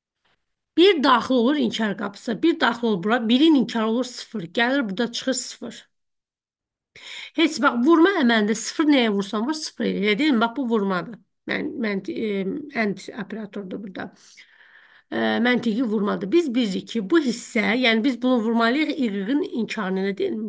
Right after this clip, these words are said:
Bu hissə heç bizə maraqlı deyil. Çünki sıfır nəyə vururam, vurum, nəticə sıfır olacaqdır. Heç bu hissəni ehti-, e, hesablamaya ehtiyac yoxdur. Amma yenə də hesablama hissəsində göstərim ki, m, sizin üçün daha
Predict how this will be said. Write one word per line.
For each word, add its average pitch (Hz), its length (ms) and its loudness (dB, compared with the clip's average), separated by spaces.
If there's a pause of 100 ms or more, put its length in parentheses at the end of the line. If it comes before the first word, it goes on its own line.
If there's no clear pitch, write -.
Bu 370 100 2
hissə 302 300 2
heç 233 140 -4
bizə 226 180 0
maraqlı 214 460 2
deyil. 190 160 -4
Çünki 302 220 -2
sıfır 349 340 0
nəyə 226 220 4
vururam, 196 340 -2 (160)
vurum, 202 400 0 (240)
nəticə 262 280 0
sıfır - 280 -6
olacaqdır. - 800 -12 (340)
Heç 277 220 0
bu 403 100 8
hissəni 254 440 4
ehti-, - 200 -2
e, 240 320 2
hesablamaya 240 560 0
ehtiyac 240 400 -2
yoxdur. - 460 -2
Amma 277 180 0
yenə 285 300 2 (100)
də 196 140 2 (580)
hesablama 277 400 2
hissəsində 233 480 -2 (140)
göstərim 233 560 0
ki, 226 180 -2 (680)
m, 240 280 -6
sizin 247 220 -4
üçün 285 200 0
daha 233 200 4